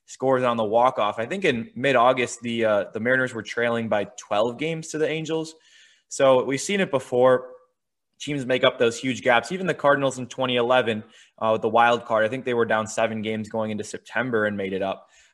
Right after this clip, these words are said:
Um, so I think it's possible. The Angels do have a, a pretty good team. Um, so that'll be interesting to watch in the American League. Uh, I spent a lot of time on standings today, but I don't think we've really talked about that much on the podcast. And I think we're kinda getting to that point now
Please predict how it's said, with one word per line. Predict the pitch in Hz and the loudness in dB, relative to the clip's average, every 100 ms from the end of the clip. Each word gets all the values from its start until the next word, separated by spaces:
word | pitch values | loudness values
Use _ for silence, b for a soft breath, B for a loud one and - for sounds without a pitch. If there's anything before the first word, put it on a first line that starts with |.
| - | -6
Um, | 104 101 | -4 -2
so | 131 | 2
I | 131 | 2
think | 147 | 2
it's | 139 | 0
possible. | 135 127 127 139 | 2 2 0 -4
The | 131 180 | -2 0
Angels | 208 180 - | 0 -2 0
do | 143 | 2
have | 131 | 2
a, | 117 - | 0 -2
a | 131 | -4
pretty | - 214 185 | 0 2 2
good | 135 104 | 0 -4
team. | - 104 95 95 b b b - | -6 -6 -6 -8 b b b -2
Um, | 107 101 | -2 0
so | 135 | 2
that'll | 131 | 2
be | 127 123 | 2 -2
interesting | 120 110 113 - 107 | -4 -6 -8 -8 -8
to | - | -6
watch | 104 104 104 - - b b b - | -2 0 0 -4 -14 b b b -10
in | 123 | -4
the | 120 | -2
American | 113 113 113 117 113 | 0 2 0 -2 -6
League. | 113 110 113 | -6 -6 -6
Uh, | 101 | -4
I | 98 | -4
spent | 98 202 | -4 0
a | 196 | 4
lot | 160 | 4
of | 131 | 4
time | 131 127 | 2 2
on | 117 | 0
standings | - 113 117 113 | -2 -4 -4 -4
today, | - 113 | -4 -2
but | 110 | 2
I | 139 | 2
don't | 202 | 0
think | 185 175 | -4 -4
we've | 143 123 | -2 -2
really | 135 | -2
talked | 120 120 110 113 | 0 0 0 -2
about | 101 107 110 | -2 0 0
that | 107 104 | -2 -2
much | 104 107 - b b b - | -4 -4 -6 b b b -4
on | 113 | -2
the | 110 | -2
podcast. | - 107 107 117 110 - | 0 0 0 -2 -2 -2
And | 117 110 | -8 -6
I | 123 | -4
think | 139 | -4
we're | 131 | -4
kinda | 127 127 | -2 -2
getting | 113 117 113 | 0 -2 -2
to | 101 | -2
that | 110 - - | -2 -2 -6
point | 120 104 | -8 -6
now | 104 104 104 | -4 -4 -4